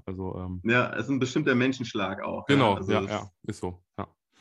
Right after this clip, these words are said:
Speaker 1: Wie du schon sagst, ne, also das, da komme ich auch nicht drüber hinweg, das, das werde ich auch als, als, äh, rausschneiden und als, äh, ähm, kleinen Probehappen quasi dann, bevor wir unsere Folge online geht, äh, dann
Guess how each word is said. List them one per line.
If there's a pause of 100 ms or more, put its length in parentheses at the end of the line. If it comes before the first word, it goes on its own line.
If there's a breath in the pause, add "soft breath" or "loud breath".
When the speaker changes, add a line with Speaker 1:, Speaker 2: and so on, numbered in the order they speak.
(640 loud breath)
Speaker 1:
Wie
du
schon
sagst,
ne,
also
das,
da
komme
ich
auch
nicht
drüber
hinweg,
das,
das
werde
ich
auch
als,
als,
äh,
rausschneiden
und
als,
äh,
ähm,
kleinen (180)
Probehappen
quasi
dann,
bevor
wir
unsere
Folge
online
geht,
äh,
dann